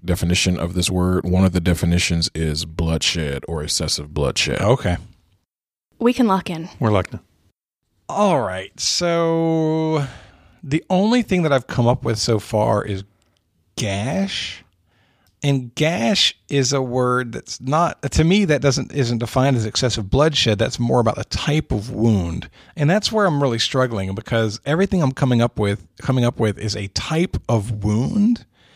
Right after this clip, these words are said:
Speaker 2: but not actually the bloodshed itself, right?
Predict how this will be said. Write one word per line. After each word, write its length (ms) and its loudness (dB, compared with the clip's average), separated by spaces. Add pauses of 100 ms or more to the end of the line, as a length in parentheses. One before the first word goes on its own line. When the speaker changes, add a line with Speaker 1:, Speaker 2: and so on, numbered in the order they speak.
(540)
Speaker 2:
but 180 0
not 340 2
actually 540 0
the 800 0 (500)
bloodshed 680 2
itself, 1120 -6 (200)
right? 460 -4